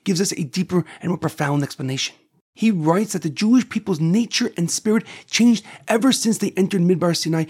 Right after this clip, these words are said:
ever since they entered the Sinai desert. The Pasuk in Parshas Yisro states, "Vayesu merafidim vayavon Midbar Sinai vayachnu b'midbar." And the Jewish people traveled from Refidim,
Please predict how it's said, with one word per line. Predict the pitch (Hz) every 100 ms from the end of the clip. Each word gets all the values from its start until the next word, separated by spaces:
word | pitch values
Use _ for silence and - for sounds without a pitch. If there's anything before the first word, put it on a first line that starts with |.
| - -
ever | 185 196
since | 202 190
they | 175 -
entered | 170 165 151 -
the | 170
Sinai | - 147 139
desert. | 127 151 - - - _ _ _ _ _
The | -
Pasuk | 175 233 226 254
in | 165
Parshas | 160 175 160 -
Yisro | 170 156
states, | 151 156 135 - - _ - _
"Vayesu | 160 160 - 233
merafidim | 226 196 196 151 151 151
vayavon | 151 147 143 165
Midbar | 170 156 151
Sinai | - 160 143 147
vayachnu | 147 151 147 156 143
b'midbar." | 127 202 160 - _ _ - -
And | 151
the |
Jewish | 135 214 220
people | - 208 208
traveled | - 190 175 -
from | 156
Refidim, | 139 233 190 190